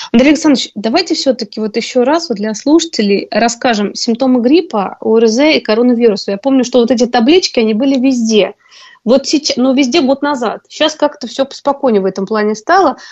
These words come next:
Вот как вот, э, понять, что вообще как, э, как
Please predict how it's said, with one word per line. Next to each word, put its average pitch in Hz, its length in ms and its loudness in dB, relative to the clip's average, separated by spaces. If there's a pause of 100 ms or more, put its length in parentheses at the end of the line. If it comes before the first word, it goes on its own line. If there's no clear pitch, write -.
(120)
Вот 233 180 -2
как 370 240 0
вот, 277 220 -4
э, 214 220 -2
понять, 262 420 -2
что 247 400 -4
вообще 220 300 -8
как, - 240 -8
э, 151 240 -4
как - 120 -20